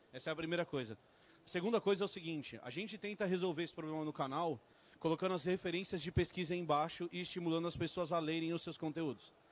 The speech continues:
Mas, de novo, isso acontece no nosso canal. Você tem toda a razão. Quanto mais rápida a informação, mais fácil é de eu me enganar ou de eu passar uma informação errada. Só que a gente tem um outro problema, que é o pirula.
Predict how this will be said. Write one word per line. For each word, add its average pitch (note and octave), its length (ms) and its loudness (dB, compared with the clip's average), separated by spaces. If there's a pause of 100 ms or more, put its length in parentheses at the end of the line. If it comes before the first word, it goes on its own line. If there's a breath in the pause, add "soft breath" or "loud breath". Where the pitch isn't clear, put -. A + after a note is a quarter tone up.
(220 loud breath)
Mas, D3 180 0
de D3+ 160 -2
novo, F#3+ 480 4 (240 soft breath)
isso E3+ 220 -2
acontece F3+ 560 0
no F3+ 280 4
nosso F3+ 380 0
canal. C3 420 -2 (640 soft breath)
Você E3+ 140 -6
tem F#3+ 160 0
toda F#3+ 160 2
a G3 40 4
razão. D#3+ 460 2 (120)
Quanto D3 260 0
mais E3+ 300 0
rápida D#3+ 480 0
a C#3+ 40 -2
informação, C#3+ 720 -6 (680 soft breath)
mais D#3+ 500 -2
fácil F#3+ 520 2
é G#3 80 0
de D#3+ 140 -2
eu G#3 140 6
me F#3 160 0
enganar E3 540 0
ou D#3+ 180 4
de D#3 120 2
eu E3 320 6 (180)
passar E3 320 0
uma E3 140 2
informação E3 440 -4
errada. B2+ 400 -2
Só F#3 140 -8
que G3 80 -8
a G3 80 -2
gente G3+ 180 -6
tem A3 100 -4
um G#3 40 2
outro G3 220 6
problema, G3 320 -2
que - 80 -2
é G#3+ 40 6
o G3 60 4
pirula. G#3 420 2